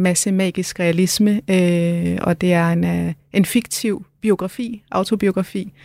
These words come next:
øh, og det er en, øh, kærlighedserklæring, som Virginia Woolf, øh, altså romanen var en kærlighedserklæring, Virginia Woolf, øh, lavede, skrev til sin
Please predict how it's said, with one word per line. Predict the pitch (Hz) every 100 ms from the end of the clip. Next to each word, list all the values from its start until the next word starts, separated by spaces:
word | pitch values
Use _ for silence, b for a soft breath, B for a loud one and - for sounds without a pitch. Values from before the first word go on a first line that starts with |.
| B B B -
øh, | 190 180 -
og | 185
det | 190
er | 196 214
en, | 208 196
øh, | 180 175
kærlighedserklæring, | - 202 202 208 185 185 196 185 180
som | - 175 175 175
Virginia | 175 180 170
Woolf, | 165 180 185 - - - -
øh, | 180 175 170 170 175
altså | 180 170 185
romanen | 180 196 190 180 175 -
var | 180
en | 170
kærlighedserklæring, | - 180 180 180 170 - 170 175
Virginia | 165 170 170
Woolf, | 175 175 - -
øh, | 180
lavede, | 165 165 175 185
skrev | - 185 170
til | - 185
sin | - 175 165